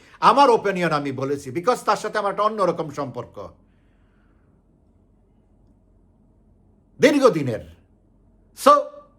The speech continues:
সেও আমাকে খুব ভালোভাবে জানে, আমার রুট সম্পর্কে জানে,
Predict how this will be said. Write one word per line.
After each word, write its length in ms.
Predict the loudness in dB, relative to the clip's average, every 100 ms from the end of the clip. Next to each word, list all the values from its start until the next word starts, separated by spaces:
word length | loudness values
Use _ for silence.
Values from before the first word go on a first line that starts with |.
| _ _ _ _ _ _ _
সেও 140 | 4 4
আমাকে 200 | 4 -2 -4
খুব 100 | -4 0
ভালোভাবে 360 | 2 2 0 -2
জানে, 180 | -6 -4
আমার 140 | -4 -4
রুট 180 | -2 -4 -4
সম্পর্কে 360 | -8 -8 -10 -10 -10
জানে, 220 | -12